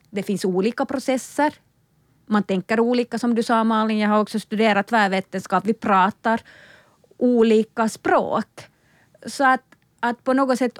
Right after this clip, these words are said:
och just det här att man kan kontakta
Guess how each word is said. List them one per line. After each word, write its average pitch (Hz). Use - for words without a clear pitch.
och 240
just 269
det 240
här 226
att 226
man 240
kan 349
kontakta 208